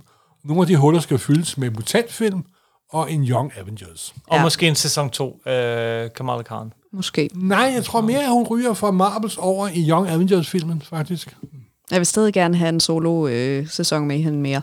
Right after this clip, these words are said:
Speaker 1: Jamen, det, det,
Speaker 3: Og fordi
Speaker 1: det, det,
Speaker 3: det
Speaker 1: det
Speaker 3: leder
Speaker 1: tror jeg ikke.
Speaker 3: ind i mit andet nitpick. Jeg vil have mere Jersey City Adventures og mindre origin story.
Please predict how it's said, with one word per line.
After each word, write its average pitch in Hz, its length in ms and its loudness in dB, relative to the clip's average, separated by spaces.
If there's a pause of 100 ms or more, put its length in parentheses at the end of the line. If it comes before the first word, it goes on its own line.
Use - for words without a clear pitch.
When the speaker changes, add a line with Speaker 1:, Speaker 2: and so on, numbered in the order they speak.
(120)
Speaker 1:
Jamen, 175 200 0
det, 262 200 -2
det, - 40 0
Speaker 3:
Og 240 100 2
fordi 247 340 2
Speaker 1:
det, - 20 -4
det, 247 80 -2
Speaker 3:
det 240 80 -4
Speaker 1:
det 311 100 2
Speaker 3:
leder 302 140 4
Speaker 1:
tror 302 120 4
jeg 151 100 -2
ikke. 349 100 4
Speaker 3:
ind 349 100 -2
i 311 80 2
mit 285 200 2
andet 269 240 4
nitpick. 262 420 0
Jeg 240 160 2
vil 240 80 0
have 233 180 0
mere 233 520 2 (160)
Jersey 254 240 2
City 254 540 2
Adventures 220 560 2
og 233 180 2
mindre 214 400 2
origin 175 400 2
story. 143 300 -2